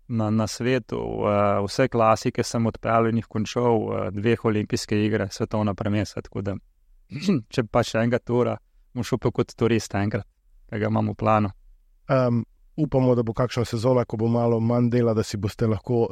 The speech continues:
Speaker 2: to, ne bom rekel privoščili, ampak vzeli toliko časa, da vidite vsaj tisto najlepše. Uroš Murn, hvala, ker ste bili gost Popcasta in, eh, seveda uspešen dan še naprej.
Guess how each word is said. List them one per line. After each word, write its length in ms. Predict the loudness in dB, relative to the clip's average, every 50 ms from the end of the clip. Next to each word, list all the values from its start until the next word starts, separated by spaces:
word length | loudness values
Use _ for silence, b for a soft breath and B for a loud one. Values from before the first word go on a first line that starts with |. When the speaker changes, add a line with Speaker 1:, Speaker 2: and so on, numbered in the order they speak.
| -4 -4
Speaker 2:
to, 180 | -2 0 2 2
ne 80 | 2 2
bom 160 | 0 0 0
rekel 240 | 0 -2 -4 -4 -2
privoščili, 640 | 0 0 2 2 0 -2 0 0 0 0 0 -2 -2
ampak 320 | -2 -2 -2 -2 -2 -2
vzeli 400 | -2 0 2 2 2 2 2 -2 -4 _ _ _ _
toliko 360 | 0 2 2 2 0 -2 -4
časa, 360 | -2 0 0 0 0 -2 -4
da 100 | -2 -2
vidite 380 | 0 0 0 -2 -4 -6 -8 -4
vsaj 240 | -2 0 0 0 0
tisto 260 | -2 -4 -2 -2 0 0
najlepše. 800 | 2 2 0 -2 -4 -4 _ -2 0 0 0 0 -2 -4 -4 -4 -6 _ _ _ -6
Uroš 260 | -2 -2 -2 -2 0 0
Murn, 240 | 0 0 0 -2 -4 -6 _ _ _ _ -6 -2
hvala, 300 | 0 2 2 2 0 0
ker 100 | -4 -4
ste 160 | -4 -4 -2
bili 160 | 0 0 0
gost 380 | 2 2 2 2 2 -2 -8 -18 -20 _ _
Popcasta 680 | -2 -2 -2 -2 _ -2 0 0 0 0 -2 -2 -2 -4 -4 0
in, 200 | 2 2 2 2
eh, 180 | 2 0 0 -2 -2 -2
seveda 380 | 0 0 0 0 0 -2 -4 -4
uspešen 480 | -8 -6 -4 -4 -4 -2 0 0 0
dan 80 | 0 -2 -2
še 100 | -2 -4
naprej. 320 | -4 -4 -4 -8 -10 -10